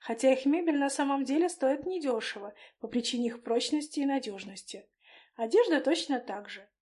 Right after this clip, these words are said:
Здесь даже успешного миллиардера можно встретить в обычном трико и футболке, словно это обычный городской парень.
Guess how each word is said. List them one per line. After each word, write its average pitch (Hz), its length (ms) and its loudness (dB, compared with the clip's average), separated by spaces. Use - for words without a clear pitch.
Здесь 269 280 0
даже 294 220 2
успешного 311 520 2
миллиардера 294 640 4
можно 247 280 2
встретить 277 480 -2
в 226 60 0
обычном 240 520 2
трико 233 380 0
и 294 60 6
футболке, 220 760 -4
словно 220 300 -8
это 240 320 2
обычный 226 460 0
городской 214 420 -8
парень. 208 400 -8